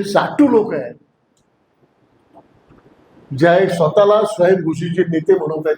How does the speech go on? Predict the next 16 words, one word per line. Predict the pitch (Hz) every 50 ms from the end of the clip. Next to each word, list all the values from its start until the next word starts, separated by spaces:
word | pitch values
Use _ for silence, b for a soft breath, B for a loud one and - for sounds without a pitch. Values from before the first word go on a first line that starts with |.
| - _ -
ते | - 196 226 226
म्हणजे | 202 180 180 170 175 190
आंबेडकरी | 180 165 175 170 180 170 - - 175 175
समाज | 160 - 151 147 156 151 147 147
नाही. | 143 143 139 131 123 - _ _ _ _ _ _ _ _ _ _ _ _ _ _ _ _ _ _ _ _ _ _ _ _ _ _ - - - - - - - - - _ - _ - - - - - - - - - - - - - - - - -
आंबेडकरी | 139 151 165 180 180 180 180 185 190 180
समाज | - 175 190 175 185 196 208 202 202 -
हा | 170 175 175
न | 165 143 139 151 170 185 165
विकला | 165 170 170 170 165 165
जाणारा | 160 156 147 151 156 151
समाज | 147 - - 135 135 131 131 135 139
आहे. | 170 214 214 214 - - _ -
आणि | 175 185 190
आंबेडकरी | 170 156 170 175 185 180 185 185 196 190
समाज | 190 - 160 156 196 233 233 208 185 180 214